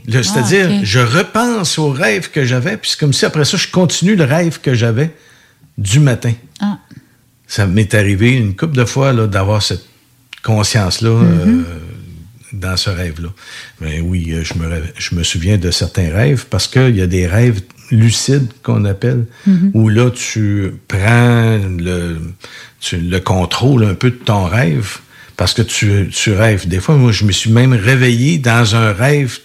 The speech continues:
Speaker 1: que je rêvais.
Speaker 2: Mm-hmm.
Speaker 1: Tu sais,
Speaker 2: Mm.
Speaker 1: je, je me fais pas bien ent-,
Speaker 2: Non, non,
Speaker 1: comprendre, là.
Speaker 2: moi, j'ai compris.
Speaker 1: Oui, parce
Speaker 2: Oh,
Speaker 1: que
Speaker 2: oui.
Speaker 1: tu rentres dans un rêve, puis, euh, là, tout d'un coup, tu dis, «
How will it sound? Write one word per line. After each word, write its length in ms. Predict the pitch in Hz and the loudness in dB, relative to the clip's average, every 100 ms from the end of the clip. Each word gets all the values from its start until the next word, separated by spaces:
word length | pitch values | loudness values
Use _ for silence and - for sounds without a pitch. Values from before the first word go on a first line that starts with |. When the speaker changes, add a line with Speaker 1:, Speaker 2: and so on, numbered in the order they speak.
| - | -8
Speaker 1:
que 240 | 107 104 | -4 -2
je 140 | 92 | -4
rêvais. 400 | 92 107 90 110 - _ _ - | -2 -2 -2 -4 -6 _ _ 0
Speaker 2:
Mm-hmm. 320 | 190 196 233 | 2 4 2
Speaker 1:
Tu 20 | 247 _ _ _ | -2 _ _ _
sais, 200 | - 131 190 | -6 0 0
Speaker 2:
Mm. 80 | 92 85 - 82 85 87 | -2 -8 -12 -12 -12 -10
Speaker 1:
je, 200 | 82 82 80 | -10 -10 -10
je 120 | 80 | -8
me 180 | 87 90 | -4 -4
fais 120 | - | -4
pas 140 | 87 101 | -4 -4
bien 180 | 85 87 | -2 -4
ent-, 40 | 82 - - | -4 -8 -10
Speaker 2:
Non, 60 | 98 | -10
non, 40 | 95 | -8
Speaker 1:
comprendre, 540 | - 233 240 226 160 135 | -2 2 4 4 2 2
là. 100 | 147 | 2
Speaker 2:
moi, 160 | 262 311 | 2 0
j'ai 120 | 190 | -2
compris. 380 | 185 220 - 107 | 0 0 0 0
Speaker 1:
Oui, 240 | 113 135 156 123 | 4 4 2 0
parce 180 | - 311 | 0 2
Speaker 2:
Oh, 40 | 233 | 4
Speaker 1:
que 80 | - | 2
Speaker 2:
oui. 60 | 226 - - - | 0 -10 -16 -14
Speaker 1:
tu 140 | - 110 | -6 0
rentres 220 | 113 208 | 2 2
dans 220 | 165 131 | 2 2
un 140 | 120 113 | 2 2
rêve, 480 | 107 165 226 233 156 - - - _ _ | 0 -2 -2 -4 -6 -10 -12 -16 _ _
puis, 520 | - 117 110 110 110 | -2 0 2 2 2
euh, 300 | 110 107 101 | 2 2 0
là, 200 | 98 139 | 2 0
tout 160 | 175 - | 0 0
d'un 100 | 110 | -2
coup, 140 | 98 143 | -2 -4
tu 140 | |
dis, « 80 | - | -4